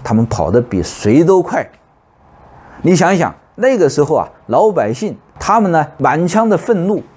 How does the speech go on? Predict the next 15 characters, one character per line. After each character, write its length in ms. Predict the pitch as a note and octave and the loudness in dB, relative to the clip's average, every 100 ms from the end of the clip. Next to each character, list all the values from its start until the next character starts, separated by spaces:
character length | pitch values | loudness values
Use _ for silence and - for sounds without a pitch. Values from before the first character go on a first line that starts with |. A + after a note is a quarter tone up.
| _ _ | _ _
到 160 | - E3+ | -2 0
时 100 | D#3+ | 0
候 140 | E3+ | -2
要 160 | F#3 D#3 | 0 0
找 180 | - G#2 | -2 -2
到 160 | D3+ | 0
一 120 | C#3 B2+ | 0 0
个 100 | B2 | -2
发 240 | D3+ F3 | -2 -2
泄 160 | E3 D#3 | 0 -2
口， 300 | F#2+ E2 A#2 - - - | -2 -4 -4 -10 -20 -8
而 120 | - | -4
这 180 | C#3 F3 | 2 2
些 160 | C3 | 2
啊， 100 | C#3 | 0